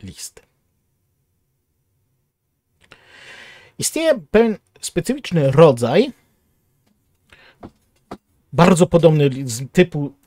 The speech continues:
pewien specyficzny typ, niesłychanie podobny do listy. Są to krotki, tuple. I te tuple, krotki, tym się różnią od listy, że przy deklaracji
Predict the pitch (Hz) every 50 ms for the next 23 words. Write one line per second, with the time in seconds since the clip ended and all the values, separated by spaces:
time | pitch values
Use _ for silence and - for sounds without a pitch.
0 | _ _ _ - 160 190 190 170 165 - _ - _ - - - - - 160 -
1 | 170 - - 143 - _ - 156 - - - - _ _ - 151 147 - - 185
2 | 220 233 233 - 139 127 135 139 151 147 139 123 123 113 110 101 - - - -
3 | - - _ _ _ _ _ - - - 233 226 233 - - 180 156 131 - -
4 | _ _ _ _ _ _ _ _ _ _ _ _ _ - - 143 - - - -
5 | _ _ _ _ _ _ _ _ - _ _ _ _ - - - - _ _ _
6 | _ _ _ _ _ _ _ _ _ _ - - 131 - 127 127 120 - _ _
7 | - 277 247 - - 135 147 196 214 - _ - - 156 147 - - - - 160
8 | 226 294 247 _ _ _ _ _ _ _ _ _ _ _ _ _ _ _ _ -
9 | 262 247 - 233 208 190 180 139 165 160 143 139 170 247 330 - - - 160 156
10 | 147 147 120 156 147 - - - 147 175 - - 175 208 277 311 320 - - -
11 | 214 214 202